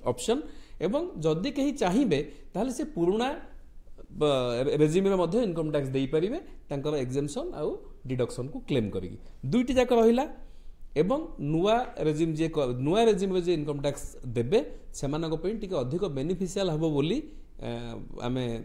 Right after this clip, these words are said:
ବ-, ଭାବିପାରିବା। ଏବଂ ଉଦ୍ଦେଶ୍ୟ ହେଲା ସରକାରଙ୍କର ବା ଅର୍ଥମନ୍ତ୍ରୀଙ୍କର ଯେ ଆଗାମୀ ଦିନରେ ଧୀରେ ଧୀରେ ସବୁ ଟିକସଦାତା ନ୍ୟୁ ରେଜିମ୍‌ରେ ଇନକମ୍ ଟ୍ୟାକ୍ସ ରିଟର୍ଣ୍ଣ ଫାଇଲ୍ କରିବେ ଏବଂ ସେ ଯେଉଁ ନୂଆ ଗୋଟେ ଡାଇରେକ୍ଟ ଟ୍ୟାକ୍ସ କୋଡ୍, ଯେଉଁଟା ଆଣିବାର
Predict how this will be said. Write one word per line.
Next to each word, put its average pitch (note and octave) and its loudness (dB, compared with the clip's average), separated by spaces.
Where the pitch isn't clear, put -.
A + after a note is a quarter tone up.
ବ-, A2 -6
ଭାବିପାରିବା। G3 2
ଏବଂ F#3 0
ଉଦ୍ଦେଶ୍ୟ D#3+ 6
ହେଲା A#3+ 6
ସରକାରଙ୍କର D#3+ 0
ବା E3 2
ଅର୍ଥମନ୍ତ୍ରୀଙ୍କର B2+ -2
ଯେ F3+ 2
ଆଗାମୀ G#3+ 4
ଦିନରେ D3 2
ଧୀରେ D#3+ 6
ଧୀରେ A3 4
ସବୁ D#3+ -6
ଟିକସଦାତା D3+ -4
ନ୍ୟୁ D3 0
ରେଜିମ୍‌ରେ D3 0
ଇନକମ୍ C#3 -4
ଟ୍ୟାକ୍ସ C3+ -4
ରିଟର୍ଣ୍ଣ C3 -6
ଫାଇଲ୍ A#2+ -2
କରିବେ C3 0
ଏବଂ F#3+ -6
ସେ G3+ -6
ଯେଉଁ F#3 -2
ନୂଆ E3 -2
ଗୋଟେ D#3 -6
ଡାଇରେକ୍ଟ C#3 -4
ଟ୍ୟାକ୍ସ F#3+ -6
କୋଡ୍, C#3 0
ଯେଉଁଟା D3 -6
ଆଣିବାର C#3+ 0